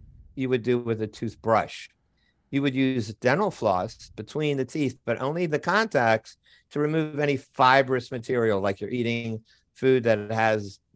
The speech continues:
meat fiber or, you know, um, uh, a, a fruit or something that causes a fibrous material to get stuck between the teeth.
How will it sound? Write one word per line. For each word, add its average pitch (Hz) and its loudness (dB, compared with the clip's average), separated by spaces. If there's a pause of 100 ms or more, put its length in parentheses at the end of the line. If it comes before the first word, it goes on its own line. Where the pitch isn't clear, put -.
(100)
meat 139 0
fiber 90 0
or, 101 -6
you 117 -4
know, 110 -4 (480)
um, 101 -8 (380)
uh, 107 -6 (140)
a, 110 -2
a 110 -4
fruit 147 -4
or 120 -2
something 127 -6
that 113 2 (380)
causes 120 0 (100)
a 107 -8
fibrous 120 0
material 117 -2
to 101 -6
get 101 -2
stuck - -4 (100)
between 117 -8
the 110 -4
teeth. 117 -2